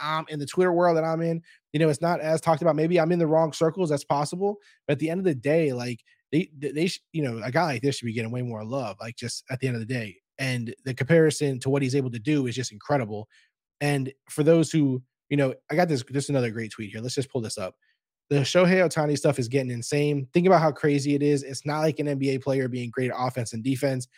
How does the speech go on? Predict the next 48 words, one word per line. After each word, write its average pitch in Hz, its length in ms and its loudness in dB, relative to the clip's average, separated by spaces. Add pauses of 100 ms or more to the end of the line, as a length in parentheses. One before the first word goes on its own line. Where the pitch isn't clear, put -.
(260)
Hitting 185 300 6
and 151 100 0
pitching 151 300 0
are 131 40 2
basically 135 440 -2
two 180 420 2
entirely 147 580 0
unique 131 400 -2
skill 131 280 -2
sets. - 400 -8 (420)
It's 131 160 -2
more 160 220 6
like 139 260 2
being 143 140 0
a 120 120 -4
top 160 420 2
five 147 280 0
basketball 135 440 -2
player 135 480 -2 (120)
and 123 100 -10
a 113 60 -8
top 127 260 -4
ten 123 200 -2
golfer 120 340 -2
in 113 40 -10
the 113 60 -8
world. 104 260 -4
This 127 140 -2
is 135 60 0
a 113 80 -2
great 123 260 -4
tweet 127 300 -4 (340)
for 127 100 -2
N 127 120 0
B 123 140 0
A - 20 0
University. 120 800 -2 (360)
Uh, 104 540 -4 (420)
just, 165 180 4
again, 135 440 4 (240)
makes 139 180 2
all 151 100 6
the 147 80 4
sense 139 280 0
in 131 60 -2
the 131 60 0
world. 123 400 0
Like, 117 280 -8